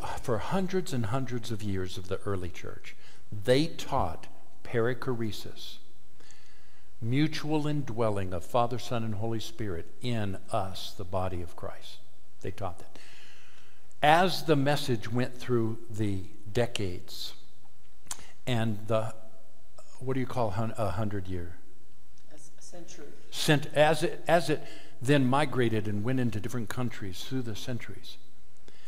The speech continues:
Speaker 1: especially after it hit America, the message became about holiness, right and wrong thinking,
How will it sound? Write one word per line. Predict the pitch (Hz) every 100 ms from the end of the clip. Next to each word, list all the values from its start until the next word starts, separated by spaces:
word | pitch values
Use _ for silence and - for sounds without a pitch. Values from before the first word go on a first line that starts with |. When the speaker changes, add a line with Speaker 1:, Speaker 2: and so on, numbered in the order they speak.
| - -
Speaker 1:
especially | - - - 175 175 143 147
after | 131 120 - 120
it | 98
hit | 113 107
America, | 95 98 104 95 - - - - - - - - - - - - - - - - -
the | 110
message | 113 139 - 151 -
became | 160 156 - 127 117
about | 107 104 101 101 - - -
holiness, | - - - 135 117 107 90 82 82 - - - - - - - - - - - - - - - - - - - - - - - - - -
right | 104 110 120 139 151
and | 147
wrong | 147 147 156
thinking, | 147 135 120 - 113 107